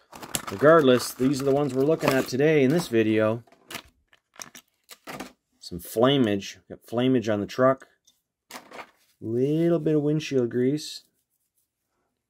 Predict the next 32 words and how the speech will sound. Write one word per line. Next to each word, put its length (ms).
Again, 420
no 160
fingerprints 580
on 80
the 180
inside, 500
which 180
is 160
the 100
big 400
awesomeness 720
thing, 300
'cause 160
it, 140
in 160
the 80
past, 400
years 320
past, 480
before 300
the 100
new 180
ownership 580
of 140
Greenlight 520
and 160
new 100
management, 640
there 280
were 340
gluey 760
thumbprints 760